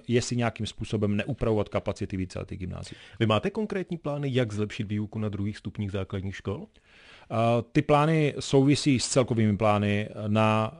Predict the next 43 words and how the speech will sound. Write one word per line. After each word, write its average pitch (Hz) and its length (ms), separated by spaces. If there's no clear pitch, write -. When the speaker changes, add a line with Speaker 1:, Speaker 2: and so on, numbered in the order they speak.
Speaker 1:
revizi 120 440
rámcových 113 420
vzdělávacích 110 420
programů, 110 300
tedy 127 160
obsahu 113 340
učiva, 113 360
které 110 220
má 107 140
být 95 140
učeno. 110 380
A 113 40
samozřejmě, 123 540
eh, - 380
to 123 120
je 123 180
pouze 123 480
jedna 117 220
strana 101 300
mince. 90 340
Eh, 107 1120
to 117 140
lepší 120 240
zacílení 110 560
té 101 160
výuky. 98 400
To, 147 120
čeho 147 300
se 123 340
českým 123 380
učitelům 117 420
dle 117 100
mého 120 220
názoru 113 380
v 110 40
minulosti 117 340
nedostávalo 107 680
ve 95 80
vazbě 110 340
na 104 100
rámcové 101 280
vzdělávací 107 340
programy, 110 480